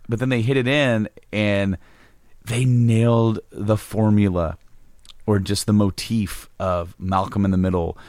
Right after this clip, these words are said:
with the kids talking directly to the camera. And, uh, man, cr-, really, really cool. I, I, I love that, that,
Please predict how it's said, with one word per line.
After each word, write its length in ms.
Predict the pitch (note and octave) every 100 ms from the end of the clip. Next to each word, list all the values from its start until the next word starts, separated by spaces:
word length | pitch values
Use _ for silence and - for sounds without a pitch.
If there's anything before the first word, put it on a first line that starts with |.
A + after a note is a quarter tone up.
| - -
with 140 | A#2
the 80 | A#2
kids 360 | - B2+ A2
talking 360 | - A#2 A#2 G#2+
directly 340 | F#2+ G#2 -
to 100 | G2+ F#2+
the 100 | -
camera. 500 | - G2 F#2 E2+ - - - - - -
And, 380 | G2+ G#2 G2+ G2
uh, 380 | F#2+ F2+ D#2+ D#2+ - - - - - -
man, 380 | G#2+ E2+ D2 D2 - - - _ - - - - _ - - - - -
cr-, 200 | - B2+
really, 360 | - A2 B2+ A#2+
really 180 | A2 G#2
cool. 200 | - G#2
I, 140 | G#2 A2
I, 140 | G#2+
I 120 | G#2+
love 280 | A2+ A#2+ G#2+
that, 240 | G#2+ G#2 -
that, 360 | F#2+ G#2 G2+